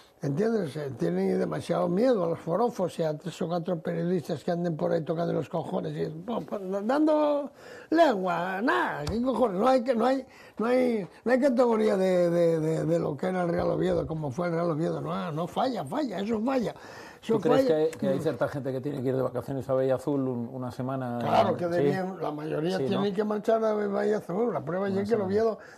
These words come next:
Speaker 1: de, de repente, bien cualquiera, ponen a cualquiera. Ahí la, el periodista de no sé qué, el periodista de mi madre, a, a César. César, el Oviedo. Pues a lo mejor César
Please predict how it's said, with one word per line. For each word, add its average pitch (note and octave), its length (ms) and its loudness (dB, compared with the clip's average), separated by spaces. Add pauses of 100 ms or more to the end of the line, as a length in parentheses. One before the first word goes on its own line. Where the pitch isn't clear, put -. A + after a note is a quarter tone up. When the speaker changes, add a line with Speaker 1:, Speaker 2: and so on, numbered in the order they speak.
Speaker 1:
de, G3+ 140 0
de F3 340 -4
repente, G3 640 -2 (220)
bien G3 220 -2
cualquiera, G3+ 580 2
ponen G3+ 300 2
a G#3 80 -2
cualquiera. F#3 600 0 (300)
Ahí G#3 240 -2
la, G#3+ 320 -2 (180)
el G3 260 -4
periodista G#3 600 -2
de A3+ 80 0
no A3+ 140 0
sé A3 200 -4
qué, A#3+ 220 2
el A3 80 2
periodista G#3+ 580 -2
de G#3+ 120 -2
mi G3+ 120 -2
madre, B3 400 0 (300)
a, E3+ 680 -2 (240)
a D#3+ 180 -4
César. C4 480 2 (800)
César, G3 320 -8 (840)
el C#3+ 80 -6
Oviedo. G#3+ 440 -2 (1040)
Pues C3+ 160 -4
a - 0 -
lo B2+ 80 -4
mejor D3 260 -2
César G#3 480 -2